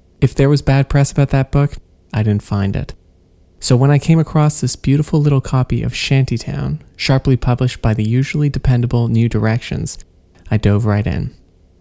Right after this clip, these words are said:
Dove right in and immediately got lost.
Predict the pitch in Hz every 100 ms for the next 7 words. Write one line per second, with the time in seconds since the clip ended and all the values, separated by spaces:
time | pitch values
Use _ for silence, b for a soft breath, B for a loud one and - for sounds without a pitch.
0 | _ _ _ - 110 117 117 127 156 165
1 | - 113 113 117 120 - 98 104 113 131
2 | 160 143 151 151 117 117 113 - 143 -
3 | -